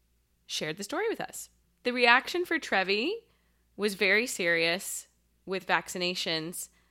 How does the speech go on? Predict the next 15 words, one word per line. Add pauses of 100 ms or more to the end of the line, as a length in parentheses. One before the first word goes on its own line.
(200)
that
now (420)
the
vet (120)
pre-doses
Trevi (380)
with, (760)
I'm
gonna
butcher
it, (600)
diphenhydramine (480)
injection. (1400)
And
then